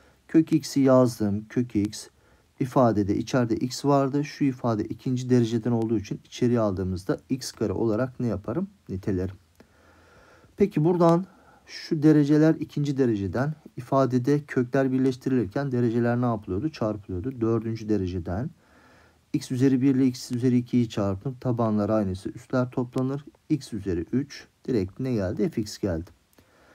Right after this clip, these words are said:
G x'e geliyorum. Yine bu sefer dereceleri birleştiriyorum sadece.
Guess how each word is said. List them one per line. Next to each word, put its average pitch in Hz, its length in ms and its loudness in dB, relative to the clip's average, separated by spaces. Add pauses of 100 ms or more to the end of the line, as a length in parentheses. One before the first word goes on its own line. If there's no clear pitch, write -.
(520)
G 190 160 4
x'e 208 240 4
geliyorum. 165 360 10
Yine 160 220 6
bu 160 100 8
sefer 160 440 2
dereceleri 147 580 8
birleştiriyorum 98 580 0
sadece. 98 520 -2